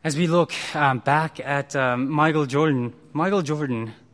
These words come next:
was clearly a gifted individual, not the spiritual kind, but definitely a gifted individual.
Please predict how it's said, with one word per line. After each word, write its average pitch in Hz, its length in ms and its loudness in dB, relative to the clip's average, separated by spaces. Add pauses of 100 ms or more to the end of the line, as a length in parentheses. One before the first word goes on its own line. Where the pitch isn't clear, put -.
(260)
was 147 340 2
clearly 143 540 -2
a 110 80 -6
gifted 135 600 -4
individual, 101 680 -6 (160)
not 147 420 -4 (180)
the 104 300 -12
spiritual 143 560 -2
kind, 110 380 -8
but 127 160 -6 (320)
definitely 185 460 2
a 135 80 -2
gifted 135 540 -4 (300)
individual. 120 760 -2